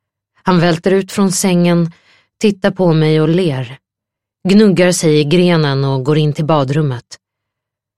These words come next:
Jag drar av alla sängkläder och lägger dem i tvättkorgen, öppnar fönstret för att vädra rummet och letar efter nya sängkläder. Sängen är orörd och fin, precis som nyfallen snö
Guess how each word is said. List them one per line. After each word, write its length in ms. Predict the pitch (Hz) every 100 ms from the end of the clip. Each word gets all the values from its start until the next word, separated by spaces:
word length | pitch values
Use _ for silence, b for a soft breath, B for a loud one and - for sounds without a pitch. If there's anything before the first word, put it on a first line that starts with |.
| _ _
Jag 180 | - 156
drar 160 | 156 147
av 200 | 139 139
alla 220 | 135 135
sängkläder 760 | - 165 135 - 139 127 135 135
och 120 | 135
lägger 280 | 147 165 180
dem 140 | 185
i 80 | 180
tvättkorgen, 800 | 202 185 - 180 180 151 127 123 b b b b
öppnar 360 | - 196 - 214
fönstret 600 | 202 165 151 - 196 196
för 140 | - 165
att 140 | 151
vädra 360 | 147 151 156 156
rummet 600 | 165 151 160 170 - 170
och 300 | 143 139 143
letar 320 | 185 - 160
efter 220 | - 170
nya 360 | 185 196 170 165
sängkläder. 680 | 165 143 - 135 - - _ _ _ _ _ _ _ _ _ -
Sängen 340 | - 240 220 190
är 80 | 180
orörd 420 | 190 170 175 170
och 80 | 180
fin, 340 | 185 160 160 _ _ _ _ _ -
precis 420 | 190 - 220 180
som 180 | 185 180
nyfallen 640 | 185 190 - 185 180 170 170
snö 380 | - 196 147